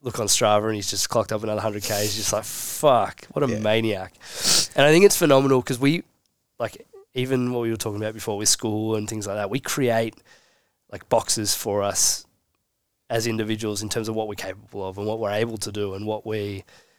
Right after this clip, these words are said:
Speaker 1: where we might be able to head. And you see these people just go, "Fuck the box," and just go bang straight through it and go, "There's this whole world out there unexplored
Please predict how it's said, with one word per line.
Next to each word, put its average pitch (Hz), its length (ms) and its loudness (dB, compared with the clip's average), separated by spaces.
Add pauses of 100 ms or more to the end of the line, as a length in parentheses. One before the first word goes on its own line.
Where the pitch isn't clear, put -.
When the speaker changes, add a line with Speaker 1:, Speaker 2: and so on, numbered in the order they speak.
(160)
Speaker 1:
where 127 360 6
we 120 140 2
might 110 240 2
be 117 100 -6
able 107 140 -2
to 101 80 -8
head. 107 320 0 (1040)
And 123 120 0
you 123 40 2
see 139 200 4
these 147 200 6
people 117 280 4
just 110 200 -2
go, 104 320 2
"Fuck - 440 -4
the 113 100 4
box," 110 480 0
and 117 100 0
just 113 200 2
go 107 220 4 (120)
bang 113 300 2
straight 110 320 2
through 113 180 2
it 110 60 0
and 113 100 -6
go, 107 240 2 (460)
"There's 160 160 4
this 160 100 6
whole 143 320 8
world 123 240 8
out 123 140 8
there 110 260 0
unexplored 107 680 0